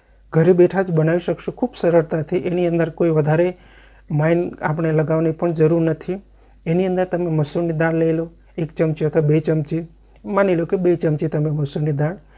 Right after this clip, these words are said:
લીધી, એની સાથે બે ચમચી તમે ચણાનો લોટ, પણ એ પણ આપણે દેશી ચણા, હા મિત્રો, જે કાબુલી ચણા આવે ને, મોટા ચણા,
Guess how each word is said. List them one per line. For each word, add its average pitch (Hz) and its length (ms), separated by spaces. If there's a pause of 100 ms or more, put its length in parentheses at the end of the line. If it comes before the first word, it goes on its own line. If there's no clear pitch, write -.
(120)
લીધી, 139 380 (580)
એની 190 200
સાથે 175 280
બે 170 240
ચમચી 170 400
તમે 156 220
ચણાનો 156 460 (100)
લોટ, 151 400 (800)
પણ 170 240
એ 196 100
પણ 208 320 (340)
આપણે 175 300
દેશી 160 340
ચણા, 156 280
હા 214 160
મિત્રો, 147 260 (400)
જે 156 260 (200)
કાબુલી 165 400
ચણા 175 220
આવે 220 100
ને, 175 80
મોટા 151 280
ચણા, 156 300